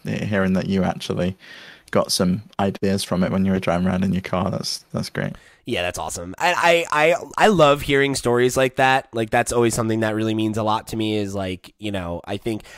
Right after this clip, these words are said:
Speaker 2: I think it's easy sometimes to take for granted, um,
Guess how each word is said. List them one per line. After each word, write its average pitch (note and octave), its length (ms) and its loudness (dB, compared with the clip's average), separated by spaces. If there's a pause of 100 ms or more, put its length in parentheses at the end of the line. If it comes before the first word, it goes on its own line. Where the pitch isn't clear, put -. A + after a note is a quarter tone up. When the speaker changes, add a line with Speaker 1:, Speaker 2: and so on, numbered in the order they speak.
Speaker 2:
I C#3+ 60 -6
think E3+ 140 2
it's C#3 140 -2
easy A#2+ 280 -6
sometimes A2 540 -4
to G2+ 60 -10
take G#2+ 200 -4
for G#2+ 120 -6
granted, G2 580 -4 (420)
um, F2+ 680 -6